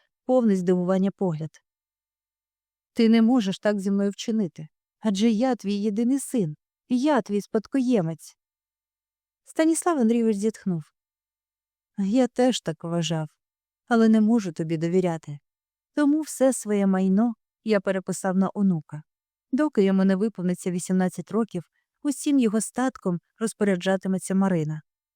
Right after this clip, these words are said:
На власний розсуд. Я купив їм гарний будинок у передмісті і комфортний автомобіль, щоб Марина змогла возити сина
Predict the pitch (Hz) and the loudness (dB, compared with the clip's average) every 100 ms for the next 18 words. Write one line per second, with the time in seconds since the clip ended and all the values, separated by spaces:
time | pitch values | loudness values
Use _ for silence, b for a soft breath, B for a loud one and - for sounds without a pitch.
0 | _ 240 226 220 214 - 226 196 156 - | _ 0 2 2 0 2 2 0 -2 -8
1 | 147 _ _ _ _ _ _ _ 285 302 | -14 _ _ _ _ _ _ _ 0 2
2 | 311 262 320 226 185 180 247 247 214 196 | 0 0 -2 0 0 0 0 0 0 0
3 | 202 233 220 214 202 214 202 185 156 - | 0 2 2 0 -2 0 2 0 -2 -10
4 | 151 - _ _ - 214 269 240 285 254 | -16 -16 _ _ -16 -4 -2 0 -2 0
5 | 247 - 247 254 214 165 151 _ _ _ | -2 -2 0 0 0 -2 -4 _ _ _
6 | - 214 202 196 196 190 180 190 190 180 | -4 0 2 4 2 0 0 0 0 0
7 | 185 185 185 - 240 190 | -2 -4 -4 -2 0 0